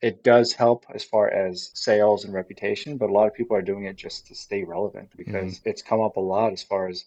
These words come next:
Speaker 1: companies coming in, wondering what their competitors are doing, and if they are spending enough, if they're overspending, underspending, if they're aligning with the right people. So yeah,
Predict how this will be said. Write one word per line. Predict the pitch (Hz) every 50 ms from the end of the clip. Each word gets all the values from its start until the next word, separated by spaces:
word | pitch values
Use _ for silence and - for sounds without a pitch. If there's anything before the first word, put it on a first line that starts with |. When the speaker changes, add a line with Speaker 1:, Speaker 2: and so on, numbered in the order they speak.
| _
Speaker 1:
companies | - - 92 - 110 104 98
coming | - - 98 98 98 98
in, | 98 101 101 95 95
wondering | 98 104 107 107 104 107 107 107 104
what | 101 104 101 -
their | - 98 -
competitors | - 98 92 - - 107 98 98 95 98 95 98
are | 95
doing, | 90 92 123 131 127 110 101 101 101 104 _ _ _
and | 117 107 98 95 92 92 - -
if | 98 90 -
they | - 98 98
are | 185 92 92
spending | 90 - - - - 107 101 101 98 98
enough, | 98 101 113 131 139 135 - _ - _
if | - _
they're | - -
overspending, | - 107 107 107 113 - - - 113 107 107 104 104
underspending, | 101 104 101 101 - - 110 104 101 104 104 101 104 - _
if | 110 98 -
they're | 110 95 92
aligning | 95 95 95 95 95 95
with | 92 92 90
the | 92
right | 92 90 87 85
people. | - - 110 107 - - 107 104 101 98 101 -
So | - - - 104
yeah, | 104 104 98